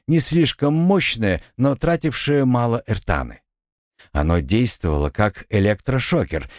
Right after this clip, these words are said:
и было смертельно для маленьких животных типа крыс и кошек. Им он убивал крыс в библиотеке. Произнёс «Редус» и готово. Но если усилить его,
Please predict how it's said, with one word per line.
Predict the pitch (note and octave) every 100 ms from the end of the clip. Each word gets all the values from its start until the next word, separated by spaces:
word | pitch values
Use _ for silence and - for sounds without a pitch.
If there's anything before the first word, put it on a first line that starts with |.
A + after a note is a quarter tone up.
| -
и | B2+
было | B2 D#3+ D3+
смертельно | - D3 B2+ F3 F#3 E3+ D#3
для | B2+ B2
маленьких | B2 B2+ B2 A2 A#2+ F#2+
животных | F2+ A#2+ E3 - A2+ -
типа | A#2 A2 G2
крыс | D3 D#3+ C#3+ - -
и | B2+
кошек. | - D2+ B1+ - _ _ _ _ - -
Им | A2 C3 C#3+
он | A#2+ B2 B2
убивал | B2 G#2 G2+ B2 C3+
крыс | - A2+ B2 - G2+
в | F#2+ A2+
библиотеке. | A#2+ C3 C3 C3 C#2+ - - _ _ _ _ _ _ _ - -
Произнёс | - G#2 G2+ E2+ A2+ A#2+ - - _
«Редус» | G2 F#2+ D3 F3+ F3 - - - _ _ -
и | E3+
готово. | F#2+ C#2 B1+ C2 - _ _ _ _ _ - -
Но | F2+
если | G2 F#2+ G2
усилить | F#2+ F#2 - F3 C#3+ F#2+ F2
его, | E2 C#2 B1